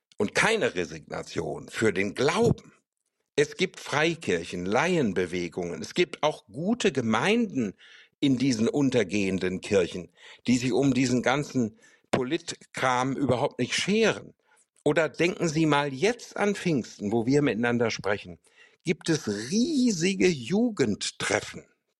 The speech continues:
bei ev-, äh, evangelischen und katholischen, die ganz klar biblisch, glaubensmäßig, christlich ausgerichtet sind,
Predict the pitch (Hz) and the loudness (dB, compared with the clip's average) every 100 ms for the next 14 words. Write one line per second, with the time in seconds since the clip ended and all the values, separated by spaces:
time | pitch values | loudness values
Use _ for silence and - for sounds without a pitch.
0 | - 120 127 - - - - 110 104 98 | 0 0 0 -6 -14 -6 2 4 4 2
1 | 110 92 156 233 233 226 214 - 214 - | 0 0 2 2 2 0 -2 0 -2 0
2 | 240 240 226 120 92 - - - - - | -2 0 0 0 -2 -8 -12 -20 -20 -20
3 | - - 156 151 175 247 294 - - - | -20 -8 -6 0 2 2 0 -6 -10 -2
4 | 160 170 214 190 139 214 220 156 104 - | 2 2 2 0 -2 -4 0 2 2 0
5 | - - 131 160 202 - - - 98 90 | -10 -4 0 2 0 -2 -6 -4 -4 -4
6 | - 107 - - - 226 - - - 131 | -10 -18 -18 -6 0 0 0 -14 -8 -8
7 | - - 117 101 - 92 90 - 98 - | -6 0 0 0 -6 -8 -8 -14 -14 -12
8 | - 139 - | -12 -14 -18